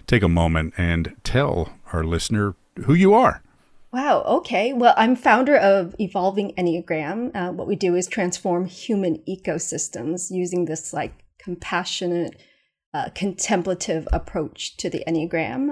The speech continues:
Speaker 2: Uh, so I both teach classes and do one-on-one coaching, et cetera, on it.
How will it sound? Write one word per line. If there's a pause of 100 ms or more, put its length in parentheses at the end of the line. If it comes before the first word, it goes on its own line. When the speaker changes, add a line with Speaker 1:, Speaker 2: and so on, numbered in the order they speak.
Speaker 2:
Uh,
so (240)
I
both (120)
teach
classes
and (100)
do
one-on-one
coaching,
et
cetera,
on
it.